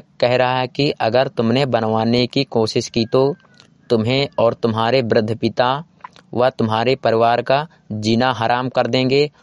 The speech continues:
साथ ही तुम्हें घर से बाहर कर देंगे, इस तरह की धमकी दे रहा है। व्यक्ति ने बताया कि देर रात तीन चार अज्ञात लोगों के साथ आता है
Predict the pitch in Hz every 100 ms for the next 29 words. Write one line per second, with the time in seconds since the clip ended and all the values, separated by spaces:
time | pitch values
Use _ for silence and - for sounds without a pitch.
0 | _ _ _ - - 120 123 143 135 120
1 | 127 117 113 110 131 170 - _ _ 101
2 | 101 113 110 131 123 110 110 110 107 98
3 | - _ _ _ _ - _ - 131 -
4 | 143 151 156 135 113 113 139 131 135 135
5 | 139 139 147 170 - _ _ _ _ _
6 | - 113 127 - 156 139 123 127 123 139
7 | 156 - _ _ - 120 107 123 127 131
8 | 139 147 - _ _ _ 127 123 - 131
9 | 131 - 117 110 117 120 123 117 113 123
10 | 127 120 - 113 110 113 107 127 120 131